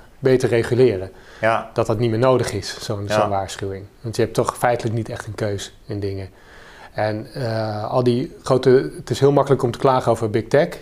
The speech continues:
Speaker 1: En dat doe ik ook vaak, maar ze maken ook hele mooie dingen.
Speaker 2: Ja.
Speaker 1: Eh, ik gebruik ook Google Maps en, eh, dat soort dingen. En dat wil ik ook graag blijven doen. Ik wil er best voor betalen. Dat gaat me niet om. Ehm, en dat zou je ook gewoon moeten kunnen doen. Dus ik denk uiteindelijk dat je meer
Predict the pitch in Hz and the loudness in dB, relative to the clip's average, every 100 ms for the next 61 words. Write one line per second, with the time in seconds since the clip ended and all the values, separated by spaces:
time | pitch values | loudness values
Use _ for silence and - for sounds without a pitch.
0 | - - - 117 110 107 123 131 139 - | -20 -20 -8 -6 -4 0 2 4 4 4
1 | 143 156 131 - 143 143 135 113 113 120 | 4 2 -2 0 2 2 2 2 2 2
2 | 131 156 120 101 - - - - 110 113 | 4 4 4 0 -8 -20 -20 -8 0 0
3 | 110 107 101 - 120 131 139 135 120 113 | 0 -4 -6 0 2 4 2 2 2 2
4 | 110 107 104 117 104 104 104 - 104 98 | 0 -2 -4 -6 -6 -6 -8 -8 -8 -8
5 | 98 123 143 127 107 - 104 - 113 113 | -2 4 4 4 2 0 -2 0 0 2
6 | 131 160 151 - - 104 98 98 104 90 | 4 4 4 0 -4 -2 -2 -4 -6 -2
7 | - 120 87 95 - - - - 110 - | 2 2 2 -4 -12 -20 -16 -6 -6 -6
8 | 101 98 135 139 - - - - - - | -8 -6 -8 -8 -16 -20 -20 -20 -20 -20
9 | - 113 110 110 110 - - - 131 123 | -6 0 2 2 0 -6 -8 0 2 2
10 | - 147 139 143 135 131 - 123 123 135 | 4 6 6 4 4 4 4 2 6 6
11 | 101 104 - - - - 127 135 127 127 | 6 -2 -6 -12 -18 -14 0 2 2 2
12 | 123 143 160 147 143 143 139 135 | 4 4 6 4 4 6 8 6